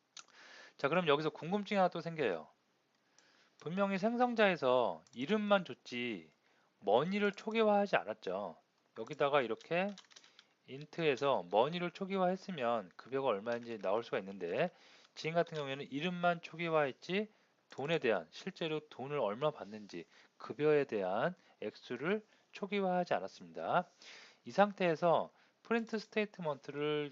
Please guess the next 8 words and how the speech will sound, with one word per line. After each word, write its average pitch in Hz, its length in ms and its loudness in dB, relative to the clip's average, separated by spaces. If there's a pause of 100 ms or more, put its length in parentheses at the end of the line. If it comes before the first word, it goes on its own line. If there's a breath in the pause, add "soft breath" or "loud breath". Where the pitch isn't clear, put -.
가지고 120 340 -12
출력을 185 380 -2
하면 165 420 -2 (720 loud breath)
우리 120 400 -4
변수를 160 640 -4
배울 120 220 -4
때 147 140 -4
했죠. 92 320 -6